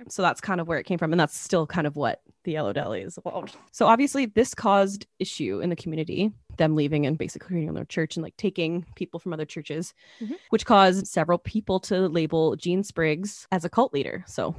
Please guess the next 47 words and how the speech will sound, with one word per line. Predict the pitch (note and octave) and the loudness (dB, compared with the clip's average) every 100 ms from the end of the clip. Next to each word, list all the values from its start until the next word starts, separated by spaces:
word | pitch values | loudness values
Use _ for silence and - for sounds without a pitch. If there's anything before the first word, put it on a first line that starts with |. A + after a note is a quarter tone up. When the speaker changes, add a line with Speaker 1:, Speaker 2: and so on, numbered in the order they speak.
| - | -2
Speaker 1:
I'm | F3 | -2
assuming | - F3 E3 | 2 4 4
this | E3 | 2
is | F3+ | 2
where | E3+ | 2
the | C#3+ | 2
cult | - A#3+ - | 4 4 4
stuff | - E3+ - | 0 0 2
comes | F#3+ E3 | 0 0
in | D#3 D3+ | -2 -2
and | D#3+ | -4
they're | D3 | -2
like, | D3 D3 - | -2 -4 -6
"We're | |
not | C4+ - | -10 -8
a | |
Speaker 2:
They're | F#3+ | -2
Speaker 1:
cult." | A3 A3 A3 | 0 0 -2
Speaker 2:
not | - - | -8 -14
wrong. | F#3+ F3+ - - | -12 -10 -12 -14
<laughs> | A3 G#3+ E3 | -14 -12 0
Speaker 1:
Yeah. | D#3+ E3 C4+ D#4+ B3+ C4 - - | 2 2 0 0 -2 -4 -6 -4
Like | G3 | -2
I | |
said, | G3 F3+ | 0 -2
the | F#3 | 4
shoe | E4 C4+ | 4 6
fits. | E4 D4 - | 6 4 2
Speaker 2:
Yeah. | B3 A3+ F#3 F#3+ - A3+ G#3+ | 2 2 0 -6 -14 -2 2
Speaker 1:
And | G#3 | 4
in | G#3+ | 6
the | G#3+ | 4
summer | A#3 A#3 B3+ | 4 6 6
of | A3 G3+ F#3+ | 8 6 6
nineteen | G#3 A3 B3+ B3+ B3 | 2 2 4 4 4
seventy-six, | - G#3 G#3 - G#3 E3+ - - - | 2 2 2 2 2 2 0 -10 -2
a | F#3 | 2
man | F3+ F#3 | 4 4
named | F#3+ F#3 - | 4 2 2
Ted | A3 G#3 | 0 4
Patrick | - G#3 - D#3+ - | 4 4 4 -2 0
carried | F#3+ F3+ F3 | 0 4 6
out | E3 E3+ | 4 2
a | |
series | - F3+ F3+ F3+ | -2 0 4 2
of | E3+ | 2
deprogrammings, | F3+ - - F3+ E3+ D3 - D#2+ D#3+ - - | 4 4 4 0 0 -2 -4 -8 -8 -10 -12